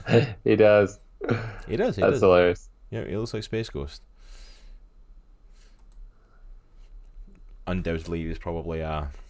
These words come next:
Speaker 2: an inspiration for that, I
Speaker 1: <laughs>
Speaker 2: imagine. But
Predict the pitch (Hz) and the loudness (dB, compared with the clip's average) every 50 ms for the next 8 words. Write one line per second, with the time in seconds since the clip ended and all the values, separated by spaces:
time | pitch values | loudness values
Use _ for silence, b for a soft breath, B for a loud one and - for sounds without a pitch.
0 | b b b b - - - - - - 87 85 85 85 - - 95 95 95 - | b b b b -20 -20 -20 -18 -12 -10 -8 -8 -6 -8 -6 -4 -2 -2 -2 -2
1 | 90 73 - 67 65 67 67 - - - B B B B B B B - - - | -4 -4 -6 -6 -6 -6 -6 -6 -8 -14 B B B B B B B -12 -6 -4
2 | - - - - - 85 82 - 76 76 - 78 80 78 78 78 80 78 - | -4 -2 -2 -2 0 0 0 0 2 0 -2 -2 -4 -8 -8 -8 -8 -10 -10